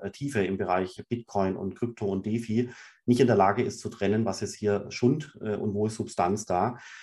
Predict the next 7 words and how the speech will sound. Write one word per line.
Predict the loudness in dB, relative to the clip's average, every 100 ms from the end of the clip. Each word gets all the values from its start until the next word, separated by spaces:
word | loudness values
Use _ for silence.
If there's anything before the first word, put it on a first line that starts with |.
| -20 _ _
Und | 2 2 0 -4
ein | -2 0
paar | 4 4 4
so | 0 -4
Kontrollfragen, | -2 0 4 6 6 2 0 2 0 0 -6 -20 -10
ähm, | -2 2 4 2 -2 -14 _ _ _
also | -2 0